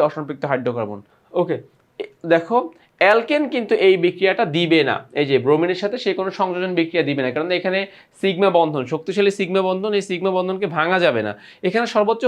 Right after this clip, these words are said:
হতে পারে প্রতিস্থাপন বিক্রিয়া, সর্বোচ্চ হতে পারে প্রতিস্থাপন বিক্রিয়া। So আমাকে এটা মনে রাখতে হবে যে প্রতিস্থাপন বিক্রিয়া হতে পারে, but আর কোনো সংযোজন বিক্রিয়া অ্যালকেন করতে পারবে না। তাইলে দেখো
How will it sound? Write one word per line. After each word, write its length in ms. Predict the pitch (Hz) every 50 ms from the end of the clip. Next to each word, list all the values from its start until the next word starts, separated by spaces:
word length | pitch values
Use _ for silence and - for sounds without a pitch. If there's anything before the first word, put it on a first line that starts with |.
| 226 208
হতে 180 | 208 208 - -
পারে 160 | 226 226 247 277 440 - - _ _ _ _ _ _ -
প্রতিস্থাপন 580 | 214 214 247 247 - - - 190 165 - 139 127
বিক্রিয়া, 220 | 123 127 123 127 123 -
সর্বোচ্চ 300 | 185 208 214 240 233 - 240 214
হতে 120 | 208 208 220 226
পারে 120 | 247 247 240 240
প্রতিস্থাপন 440 | 202 185 190 180 - 190 160 151 139 131
বিক্রিয়া। 240 | 127 120 117 113 113 -
So 60 | 160 156 156 - - _ _ _ - 135
আমাকে 220 | 151 165 - 214 202 175
এটা 160 | 170 214 226 339 339 - _ _ _ _ - 139
মনে 160 | 156 170 190 196 185
রাখতে 160 | 170 170 - 156
হবে 120 | 139 131 127
যে 40 | 143 143
প্রতিস্থাপন 420 | 151 165 170 185 175 - 208 202 196 190
বিক্রিয়া 240 | 202 190 214 214 208 202
হতে 140 | 202 208 - -
পারে, 120 | 240 285 403 403 - - - _ -
but 100 | - 147 147 - - 165 180
আর 80 | 196 208 208
কোনো 120 | 220 214 220 - -
সংযোজন 380 | 233 226 247 247 247 240 240 226 208 185
বিক্রিয়া 220 | 190 196 220 208
অ্যালকেন 260 | 185 180 180 190 185 175 170
করতে 180 | 170 170 - 170 151
পারবে 200 | 147 127 117 120 110
না। 40 | 107 107 - - - _ _ -
তাইলে 240 | 208 226 262 240 220 233 - - - _ _ _ _ _ _ _ _ _ _ 180 185
দেখো 140 | 202 202